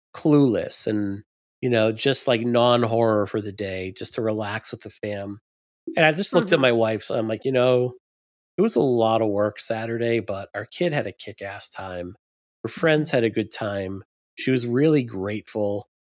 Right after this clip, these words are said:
Speaker 1: for it." You know, there was never a moment where she's, like, "But we wanna do this instead." And you don't get a lot of wins like that. Like, it was a lot of work,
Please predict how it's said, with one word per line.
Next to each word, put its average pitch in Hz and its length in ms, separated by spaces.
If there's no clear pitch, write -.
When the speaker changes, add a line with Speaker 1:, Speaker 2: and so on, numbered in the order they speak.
Speaker 1:
for 104 380
it." 95 240
You 117 100
know, 95 240
there 110 140
was 110 140
never 139 340
a 113 60
moment 104 360
where 107 80
she's, - 220
like, 104 180
"But 113 100
we 120 120
wanna 113 240
do 107 180
this 107 260
instead." 98 600
And 131 80
you 127 120
don't 156 240
get 127 120
a 120 60
lot 107 200
of 104 100
wins 90 340
like 95 240
that. 87 180
Like, 95 80
it - 40
was - 120
a 131 40
lot 147 280
of 120 80
work, 110 400